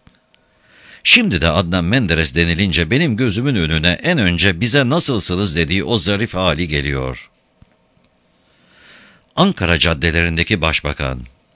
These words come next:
Menderes başbakanlığının ilk aylarında Ankara sokaklarında da o haliyle görünürdü. Yolda rastladığı Ankaralılara aynı şekilde hal hatır sorardı.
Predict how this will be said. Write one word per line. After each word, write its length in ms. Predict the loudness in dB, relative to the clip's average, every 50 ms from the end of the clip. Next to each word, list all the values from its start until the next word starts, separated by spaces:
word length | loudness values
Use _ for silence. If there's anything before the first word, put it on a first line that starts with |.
| _ _ _ _ _ _ _ _ _ _ _ _ _ _ _ _ _ _ _ _ _ -20 -20 -20 -16 -4
Menderes 600 | 2 4 4 4 4 4 2 2 0 -2 -2 -4 -2
başbakanlığının 840 | 0 0 0 0 -2 -2 0 0 2 2 0 0 0 0 2 0 0
ilk 260 | 0 0 -2 -2 0
aylarında 540 | 0 0 0 0 0 -2 -2 -2 -2 -2 -2
Ankara 380 | 0 -2 -2 -2 -2 -2 -2 -2
sokaklarında 760 | -4 -4 -4 -4 -4 -4 -2 -2 -2 -2 -2 -2 -2 0 0
da 100 | -2 -2
o 240 | 0 0 0 0 0
haliyle 460 | 0 0 0 0 -2 -2 0 0 0
görünürdü. 720 | 0 0 -4 -4 -2 -2 -2 -2 -4 -2 -4 -4 -4 -6 -8 -12 -20 -20 -20 -20 -10 -4
Yolda 380 | 0 0 2 2 2 0 0
rastladığı 560 | 0 0 -2 -2 -4 -4 -4 0 0 0 0 0
Ankaralılara 800 | 0 -2 -2 -2 -2 -2 -2 -2 -2 -2 -2 -2 -2 -2 0
aynı 280 | 0 0 0 0 0 2
şekilde 420 | 2 0 0 -2 -4 -2 -2 -2
hal 240 | -2 0 0 0 0
hatır 300 | 2 -2 -2 0 -2 -4
sorardı. 800 | -2 -2 -2 -2 0 0 0 0 0 -2 -2 -4 -4 -4 -8